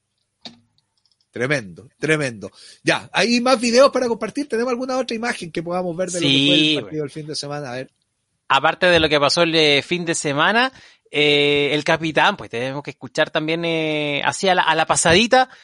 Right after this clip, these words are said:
Speaker 2: eh, también, eh, habló el capitán Gabriel Suazo, su primer título como capitán de Colo-Colo. Así que en e-, en este dos mil veintiuno donde asume esta capitanía también, eh, del equipo y levanta su primera copa,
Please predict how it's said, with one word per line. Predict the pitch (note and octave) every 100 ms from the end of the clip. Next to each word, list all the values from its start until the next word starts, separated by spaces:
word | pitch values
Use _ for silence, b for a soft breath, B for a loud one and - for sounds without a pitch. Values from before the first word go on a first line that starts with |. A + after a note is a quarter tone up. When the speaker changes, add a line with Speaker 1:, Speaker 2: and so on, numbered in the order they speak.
| B
Speaker 2:
eh, | - C3
también, | C3 C3+ E3 F3
eh, | E3 D#3 D3+ C#3+
habló | C3 D#3+ F3 E3+
el | D#3
capitán | D3+ D3 D3 G3+ D#3
Gabriel | D3 D#3 D#3+
Suazo, | F#3+ E3 A#2+
su | -
primer | D#3+ F3 B3 D#4
título | - D4 D#4 D4+
como | C4+ B3
capitán | A3 F#3 D#3+ B3+ C#4+
de | D4
Colo-Colo. | A#3+ G#3+ F#3+ C4 B2 - _
Así | - - D#3
que | - D#3 D#3 D3 C#3+
en | D3+
e-, | E3+ E3
en | F3
este | F3
dos | F3+
mil | F3 F#3+
veintiuno | E3+ D#3 - G3 G3
donde | E3+ D#3+ D3
asume | B2+ - G3+ G3
esta | - E3+ E3 D#3+ D#3 D3+ D3 C#3+ C#3
capitanía | - D3+ C#3+ C#3+ E3+ F#3
también, | E3 E3 E3+
eh, | E3 D#3 D3 C#3+
del | B2+ E3
equipo | D#3+ - G3 G3 A3 A#3 B B B B
y | - C#3 C#3 C3+
levanta | C3+ C3+ C3+ B2
su | C#3
primera | B2 B2 B2
copa, | B2+ B2+ B2+ C3